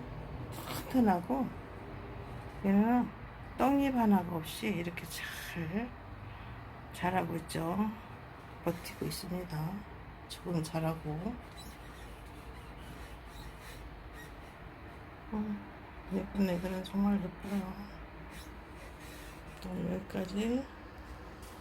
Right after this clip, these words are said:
촬영하겠습니다. 너무 울음병이 많아서 심란해가지고 비도 많이 오고 사고도 많이 있고요.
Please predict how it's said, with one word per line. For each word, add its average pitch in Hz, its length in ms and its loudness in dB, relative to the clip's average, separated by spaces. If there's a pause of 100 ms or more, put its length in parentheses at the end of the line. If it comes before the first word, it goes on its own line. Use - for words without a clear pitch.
(480)
촬영하겠습니다. 196 1200 2 (360)
너무 185 440 0 (680)
울음병이 202 560 8
많아서 185 480 0
심란해가지고 202 1000 2 (3250)
비도 - 260 0
많이 190 400 6
오고 180 300 0 (1800)
사고도 240 480 4
많이 190 360 6
있고요. 185 500 0